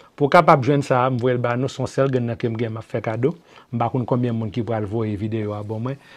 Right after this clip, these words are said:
Men se yon videyo ke pou nou fè, jan wè ke m ap montre nou la, se yon videyo wè ke nou pral fè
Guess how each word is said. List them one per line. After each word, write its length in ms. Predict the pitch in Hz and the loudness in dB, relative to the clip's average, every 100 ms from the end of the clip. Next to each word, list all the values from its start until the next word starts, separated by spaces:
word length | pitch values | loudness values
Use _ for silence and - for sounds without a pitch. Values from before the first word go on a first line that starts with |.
| - | -4
Men 100 | 131 | 0
se 80 | 160 | 4
yon 140 | 156 | 6
videyo 320 | 175 170 165 160 | 8 10 10 8
ke 80 | |
pou 180 | 143 139 | 4 4
nou 120 | 139 | 2
fè, 200 | - 147 165 - _ _ _ | 2 0 0 -10 _ _ _
jan 200 | 107 147 | 4 8
wè 80 | 156 139 | 8 8
ke 100 | 139 | 4
m 80 | 127 | 2
ap 100 | 139 | 0
montre 240 | 127 123 | -2 0
nou 100 | 120 120 | -2 -2
la, 120 | 123 | -2
se 120 | - | -2
yon 100 | 123 113 | -4 -2
videyo 380 | 123 120 120 117 | 0 0 0 -2
wè 80 | 117 | -4
ke 140 | 127 | -4
nou 160 | 117 110 | -6 -6
pral 180 | 120 113 | -8 -10
fè 340 | - 113 113 | -8 -6 -4